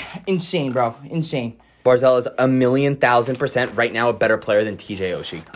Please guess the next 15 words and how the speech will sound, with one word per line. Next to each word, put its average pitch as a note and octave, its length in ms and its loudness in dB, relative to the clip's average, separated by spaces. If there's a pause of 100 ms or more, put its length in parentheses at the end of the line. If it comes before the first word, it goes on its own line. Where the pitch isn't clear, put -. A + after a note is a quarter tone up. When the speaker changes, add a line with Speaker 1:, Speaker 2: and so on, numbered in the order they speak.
Speaker 2:
A B2 60 -4
thousand E3 800 0 (1200)
Speaker 1:
No A#2+ 120 -2
way. A#2+ 60 2
Speaker 2:
percent. A#2 420 2 (160)
A - 80 -12
thousand D#3 540 -6
percent. - 400 -14 (180)
Speaker 1:
No A2 160 -4
way. G2+ 200 -4
Speaker 2:
Not E3+ 120 0
even F#3 160 0
close. - 520 -2
Speaker 1:
No A#2 180 -2
way. G#2 180 -2